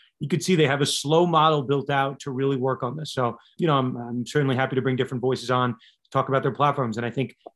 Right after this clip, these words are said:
an entity like we, you know, what do we do on Conduct Detrimental? We just educate you guys on different trends.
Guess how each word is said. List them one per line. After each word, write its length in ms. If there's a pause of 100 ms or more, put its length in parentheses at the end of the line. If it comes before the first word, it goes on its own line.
(160)
an 80
entity 580
like 240
we, 120
you 420
know, 160
what 120
do 60
we 80
do 160
on 80
Conduct 280
Detrimental? 340
We 60
just 120
educate 300
you 140
guys 200
on 160
different 280
trends. 340